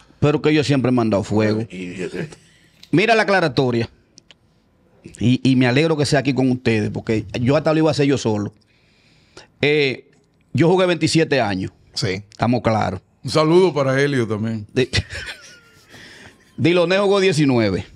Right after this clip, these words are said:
Speaker 1: ¿verdad? Como él mismo dice.
Speaker 3: Sí.
Speaker 1: Si yo hubiese jugado veintisiete,
Speaker 3: Él tenía
Speaker 1: ¿me entiendes?
Speaker 3: mejores registros.
Speaker 1: Exacto.
Speaker 2: Le ha dado mil hits, pon tú.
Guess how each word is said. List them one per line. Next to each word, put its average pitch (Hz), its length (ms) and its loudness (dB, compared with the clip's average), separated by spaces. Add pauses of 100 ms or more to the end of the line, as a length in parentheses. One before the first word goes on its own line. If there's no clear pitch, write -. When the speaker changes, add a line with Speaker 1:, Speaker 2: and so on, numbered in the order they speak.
Speaker 1:
¿verdad? 143 480 0 (200)
Como 135 460 0 (300)
él 139 160 2
mismo 139 260 2
dice. 170 300 -2
Speaker 3:
Sí. 151 180 -2
Speaker 1:
Si 127 120 2
yo 143 120 4
hubiese 156 240 2
jugado 160 260 2
veintisiete, 139 720 0 (1080)
Speaker 3:
Él 131 100 -2
tenía 131 140 2
Speaker 1:
¿me 151 60 2
entiendes? 143 240 2
Speaker 3:
mejores 143 180 0
registros. 139 340 2
Speaker 1:
Exacto. 120 120 0
Speaker 2:
Le 135 60 4
ha 202 40 4
dado 214 180 4
mil 202 220 2
hits, 143 100 -2
pon 127 140 -6
tú. 107 140 -12